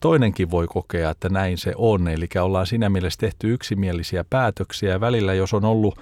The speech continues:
eri näkemys, toinen on kokenut vahvasti, että Herran tahto on tuo, mutta toinen on ihan eri pa-,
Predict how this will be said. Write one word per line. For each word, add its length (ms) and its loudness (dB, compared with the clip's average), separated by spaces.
eri 260 0
näkemys, 580 2
toinen 340 4
on 80 2
kokenut 580 -2
vahvasti, 520 0
että 180 -2
Herran 380 2
tahto 380 -2
on 100 0
tuo, 240 2
mutta 280 0
toinen 360 0
on 140 2
ihan 220 2
eri 200 0
pa-, 120 -2